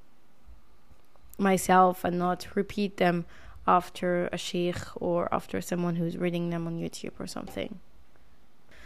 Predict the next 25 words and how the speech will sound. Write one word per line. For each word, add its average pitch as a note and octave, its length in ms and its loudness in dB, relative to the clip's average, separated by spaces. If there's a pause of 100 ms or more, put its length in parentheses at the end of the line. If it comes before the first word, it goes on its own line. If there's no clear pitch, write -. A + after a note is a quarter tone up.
(960)
Yeah. F3+ 220 2 (1040)
I A3+ 120 6
want B3+ 260 8
to A#3+ 80 4
work B3 260 10
on A#3 80 8
my G3+ 140 8
prayer G3+ 480 6
as F3 200 6
well. A#3+ 380 12 (380)
Um, G3+ 340 6 (100)
I G#3 140 6
think C#4+ 340 2
I - 80 6
don't B3 160 6
feel A#3+ 220 2
a G#3+ 60 4
prayer A3 340 4
because G3+ 260 2
I G3 80 4
pray F#3+ 260 2
too - 200 -6
fast, A#3 520 6 (520)
and F#3+ 600 4
I'm G3+ 260 4